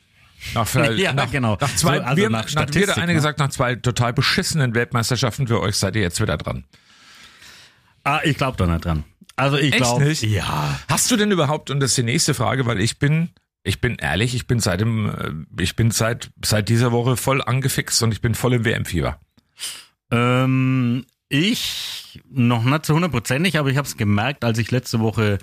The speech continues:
Speaker 2: in einem Discounter einkaufen war und da gab's so,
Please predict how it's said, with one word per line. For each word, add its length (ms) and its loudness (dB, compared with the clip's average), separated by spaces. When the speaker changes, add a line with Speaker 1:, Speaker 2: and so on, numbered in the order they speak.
Speaker 2:
in 100 4
einem 120 0
Discounter 520 0
einkaufen 540 0
war 340 0
und 400 0
da 120 0
gab's 440 -2
so, 400 2